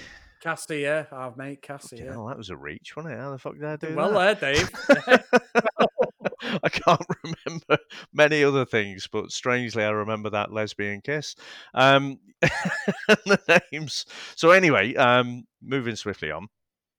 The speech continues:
Speaker 2: So, yeah, I, I think it's brilliant, you know, and, uh, but unfortunately, yeah,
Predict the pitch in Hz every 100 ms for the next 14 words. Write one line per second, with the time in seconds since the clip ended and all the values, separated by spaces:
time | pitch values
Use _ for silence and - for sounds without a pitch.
0 | _ _ - - 185 233 269 - - -
1 | 185 190 175 170 123 95 110 117 95 -
2 | _ _ 104 90 90 95 95 98 95 92
3 | 120 110 - - - - 117 139 135 113
4 | 104 98 98 95 - 104 104 110 90